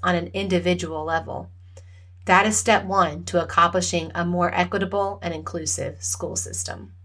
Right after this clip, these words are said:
I have thoroughly enjoyed each and every conversation about equity that I have had the pleasure of having over the past four or five months.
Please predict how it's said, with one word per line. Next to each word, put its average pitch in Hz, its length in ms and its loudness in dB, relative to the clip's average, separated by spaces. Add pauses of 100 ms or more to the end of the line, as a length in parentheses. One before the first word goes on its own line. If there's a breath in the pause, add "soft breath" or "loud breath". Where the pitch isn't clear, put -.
(1300 soft breath)
I 240 140 6
have 269 200 4
thoroughly 233 560 6
enjoyed 196 540 2
each 208 260 -2
and 214 80 0
every 196 200 2
conversation 190 720 2
about 180 260 2
equity 175 400 0
that 175 140 0
I 170 140 2
have 175 100 2
had 208 400 6
the 220 80 0
pleasure 208 400 2
of 208 100 0
having 175 400 0
over 175 160 0
the 180 80 4
past 175 420 2
four 180 280 -2
or 175 40 -4
five 160 300 -4
months. - 640 -6